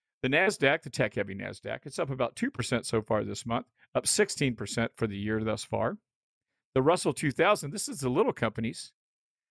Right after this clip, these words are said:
uh, they're up about one percent this month, up about twelve percent so far this year. Oil prices,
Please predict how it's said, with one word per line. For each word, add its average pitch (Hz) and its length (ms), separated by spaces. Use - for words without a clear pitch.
uh, 120 240
they're 175 260
up 160 120
about 127 240
one 190 200
percent 123 380
this 104 220
month, 110 240
up 160 100
about 160 240
twelve 247 280
percent 120 340
so 110 180
far 101 220
this 95 240
year. 98 160
Oil 170 240
prices, 202 600